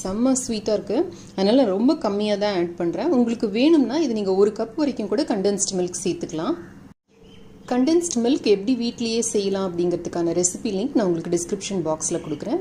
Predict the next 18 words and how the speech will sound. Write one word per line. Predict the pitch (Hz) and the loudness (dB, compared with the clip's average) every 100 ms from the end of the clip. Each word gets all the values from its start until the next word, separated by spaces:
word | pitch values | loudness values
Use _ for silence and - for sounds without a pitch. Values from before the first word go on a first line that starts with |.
| 240 | 2
வேணும்னா | 180 165 175 175 | 4 2 0 -4
பாருங்க. | 139 143 147 240 - - - - - - _ _ - - - - - - - - - | -6 -6 -4 -6 -6 -16 -20 -20 -20 -20 _ _ -10 -8 -8 -10 -10 -18 -20 -16 -8
இப்போ | 240 226 214 | -4 -2 2
இதோட | 220 233 294 | 4 4 4
நீங்க | 294 202 185 | 2 2 -2
வந்து | 190 226 302 | -2 -2 0
வனிலா | 208 202 226 214 | 0 0 0 -2
எசன்ஸ் | 202 185 180 - | -2 -6 -4 -4
சேர்த்துக்கிட்டீங்க | 175 165 - 170 170 | -4 -6 -8 -4 -4
அப்படின்னா, | 170 160 170 240 247 | -4 -4 -4 -2 0
வனிலா | 175 180 170 156 | 0 0 -2 -6
ஐஸ்கிரீம் | - 156 185 330 | -10 -6 -2 -2
ஃப்ரீஸ் | - 196 185 - | 0 -2 -2 -2
பண்ணி | 165 165 | 0 0
எடுத்தா, | 160 - 175 294 339 - - - | -2 -4 -2 -2 -4 -10 -16 -2
கூட | 269 233 226 | 2 4 2
கொஞ்சம் | 202 196 | -2 -6
கொக்கோ | 180 214 | -4 -4